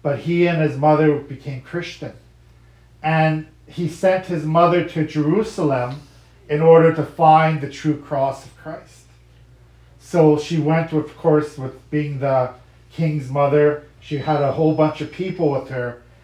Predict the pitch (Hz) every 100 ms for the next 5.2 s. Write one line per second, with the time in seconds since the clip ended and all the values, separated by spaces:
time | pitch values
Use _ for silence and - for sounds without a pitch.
0 | _ 131 - - 156 156 147 139 151 156
1 | 151 151 139 135 147 151 135 135 143 139
2 | 151 143 123 139 170 185 - 143 131 131
3 | - - - 143 147 147 135 151 139 -
4 | 147 143 135 131 135 135 123 - 139 -
5 | -